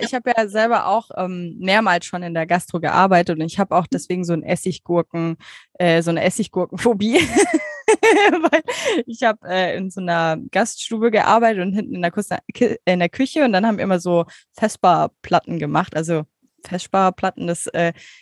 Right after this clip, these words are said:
ich weiß nicht, ist im Süden bekannt, ich weiß nicht, ob ihr das im Norden, äh, kennt, aus Hamburg, n-, was ein Feschbar ist, also eigentlich praktisch ein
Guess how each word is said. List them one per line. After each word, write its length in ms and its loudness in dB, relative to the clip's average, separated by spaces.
ich 80 -10
weiß 120 -2
nicht, 80 -4
ist 100 -6
im 100 -2
Süden 260 2
bekannt, 240 4
ich 100 -2
weiß 140 2
nicht, 60 0
ob 100 -2
ihr 80 4
das 140 -6
im 100 -2
Norden, 340 4
äh, 460 2
kennt, 300 0
aus 240 0
Hamburg, 440 4
n-, 200 -4
was 220 -4
ein 80 -6
Feschbar 400 0
ist, 100 -4
also 220 0
eigentlich 220 -6
praktisch 400 -6
ein 160 -10